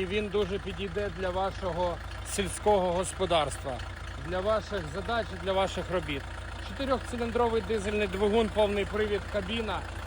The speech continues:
редукторні мости, боковий паливний бак, рівна підлога, реверси, примусова гідравліка. Це все, що скомпоновано в цій конфі-,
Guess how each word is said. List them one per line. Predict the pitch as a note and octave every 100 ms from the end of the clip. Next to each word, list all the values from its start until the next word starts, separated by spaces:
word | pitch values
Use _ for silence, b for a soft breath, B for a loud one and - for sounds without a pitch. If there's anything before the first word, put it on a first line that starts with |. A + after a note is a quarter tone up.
| - -
редукторні | F3 G3+ G3 A3 A3+ G#3+ G#3+
мости, | G#3 G3+ - A#3+
боковий | G3 F#3+ G3+ G3+
паливний | G3+ G#3 G3+ G3 G3+
бак, | F3+ A3+ G#3+ - - - -
рівна | G3+ A3 A3 G#3
підлога, | G3+ G#3 A3+ G3 G3+
реверси, | A3 A#3 G#3 - F#3 F3+
примусова | G3+ G#3 - A3 G#3+
гідравліка. | G3+ F#3+ A3 G#3+ F#3+ F#3+ -
Це | G#3 G3+ - - - - - - -
все, | B3+
що | A#3 A#3
скомпоновано | - A#3+ A3 F#3+ A3 A3+ G#3+ A3 G#3
в | F3+ -
цій | A3+ G3+
конфі-, | G#3 F#3+ A3